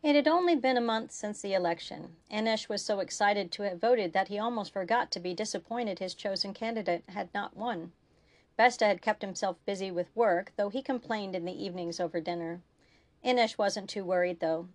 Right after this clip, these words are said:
It was a free country, and all its citizens valued that freedom. No candidate could be so bad that Enesh would wish he hadn't come to Buftanis.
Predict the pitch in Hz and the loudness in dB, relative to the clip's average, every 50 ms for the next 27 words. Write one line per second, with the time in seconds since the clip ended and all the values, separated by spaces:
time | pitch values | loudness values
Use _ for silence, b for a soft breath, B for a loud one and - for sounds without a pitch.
0 | _ - 220 214 214 196 202 185 - 254 262 269 - 247 220 208 214 - 208 196 | _ -6 -4 -4 0 -2 -2 0 2 2 0 2 2 0 -2 -2 -2 -4 -6 -4
1 | 196 196 - - 202 190 190 - - 202 220 233 240 220 - - 226 208 202 196 | -4 -6 -4 -4 -4 -4 -4 -2 0 2 4 4 2 0 -2 -6 -4 -4 -4 -4
2 | - 196 196 196 - - 185 175 175 180 175 170 - 180 175 - _ - 185 180 | -6 -6 -8 -8 -4 -2 0 2 2 0 0 -2 -2 -2 -4 -4 _ -6 -4 -4
3 | 175 165 - - - - - - - 196 190 190 196 202 - - 220 214 214 208 | -4 -6 -8 -10 -14 -16 -18 -20 -14 -8 -4 -4 -4 -4 -4 -6 -6 -2 -2 0
4 | 185 202 185 - - - 202 185 - 202 190 - - 214 202 196 175 196 196 196 | 0 0 0 0 -2 -8 -12 -10 -8 -8 -8 -2 0 2 2 2 4 4 6 6
5 | 185 175 156 170 165 - - 190 185 180 180 175 - - 180 175 170 165 190 185 | 6 4 4 2 0 0 0 -6 -4 -4 -6 -6 -6 -4 -4 -4 -2 -2 -2 -2
6 | 175 - - 180 180 160 - 190 190 175 175 170 175 - - 175 175 - - 170 | -2 -4 -8 -10 -10 -6 2 2 2 2 2 -2 -8 -8 -8 -10 -10 -8 -10 -8
7 | 180 175 - - 202 190 190 180 160 170 170 - - | -10 -10 -10 -6 -4 -4 -2 -2 -4 -6 -8 -14 -20